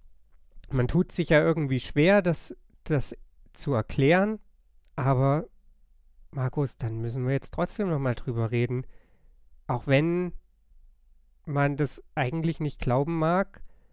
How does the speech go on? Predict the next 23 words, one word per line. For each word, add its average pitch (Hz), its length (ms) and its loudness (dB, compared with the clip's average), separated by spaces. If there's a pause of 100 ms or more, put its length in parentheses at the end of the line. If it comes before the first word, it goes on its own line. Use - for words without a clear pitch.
(520)
aber 131 240 2
am 131 240 -2
Ende 147 440 -2
des 165 220 -4
Tages 147 500 -2
muss 131 200 -6
man 131 200 -4
wohl 131 140 0
doch 135 180 0
festhalten, 160 920 -2 (140)
dass 127 460 -2
wir 151 400 0 (640)
Felix 127 500 -2
Lohkemper 143 680 -2 (260)
einfach - 460 -8
wirklich 147 480 -2
überhaupt 170 580 -2
nicht 151 200 -4
adäquat 139 520 0
ersetzt - 480 -4
bekommen 147 460 -2 (720)
und 131 220 -4
dass 123 240 -2